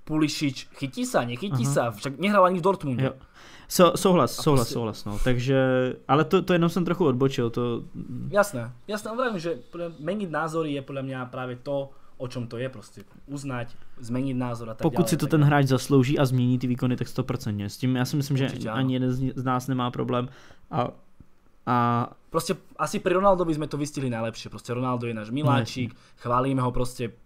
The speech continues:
Speaker 1: odkedy to robíme, ale proste teraz dostal kritiku, možno nie on, tí, čo hlasovali, dostali kritiku, ale kvázi aj Ronaldo za to, že je tretí.
Speaker 2: Jo,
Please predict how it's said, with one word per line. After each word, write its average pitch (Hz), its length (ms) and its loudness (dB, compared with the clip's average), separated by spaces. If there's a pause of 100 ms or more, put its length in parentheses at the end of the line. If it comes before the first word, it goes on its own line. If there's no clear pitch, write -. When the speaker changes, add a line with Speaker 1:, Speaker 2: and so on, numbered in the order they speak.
(720)
Speaker 1:
odkedy 143 320 -2
to 135 100 -4
robíme, 143 420 2
ale 135 200 2
proste 135 420 -2 (380)
teraz 156 240 4
dostal 139 320 -2
kritiku, 135 480 -6
možno 147 240 -2
nie 196 160 -2
on, 127 240 -4 (880)
tí, 151 100 -6
čo 135 140 -6
hlasovali, 120 480 -4
dostali 123 320 -4
kritiku, 135 400 -4
ale 139 80 2
kvázi 135 320 0
aj 113 80 -6
Ronaldo 120 440 -2 (280)
za 135 80 2
to, 135 160 -2
že 123 80 -4
je 113 60 -4
tretí. 107 360 -14
Speaker 2:
Jo, 117 160 0